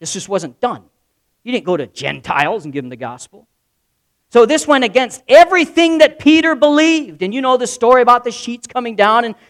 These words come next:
and Jesus, or, or God had him eat unclean meat, or so-called unclean meat. "What God had called clean shall no man call unclean." And he sent him to the Gentiles. By the way,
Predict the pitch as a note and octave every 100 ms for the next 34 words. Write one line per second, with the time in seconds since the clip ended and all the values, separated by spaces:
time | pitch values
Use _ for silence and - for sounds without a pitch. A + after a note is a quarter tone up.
0 | _ G#3+ G3 D3 B3 G#3 A3 - _ -
1 | G3 F#3+ F#3 G3+ A3 G#3+ A3+ A3+ A3+ -
2 | - A3 A3+ G3+ A3+ G#3+ A#3 A#3 A3 F#3+
3 | G#3+ A#3 F3 - A3 G#3+ G#3+ G#3+ G#3+ G#3+
4 | A#3 A3 G3 G#3 G3 A3+ - E3+ G#3 G3+
5 | G#3 G#3+ - F#3 G3+ G#3 G3 F3+ F3+ F3
6 | E3 E3 D3+ C#3 C3 B2+ C3 _ _ _
7 | _ _ _ _ - A3+ A#3+ - D#4+ B3
8 | D4+ - D4 C#4 F#3 C#4 D4+ C#4+ A#3 E3+
9 | C#4+ C#4 C4 C#4+ A3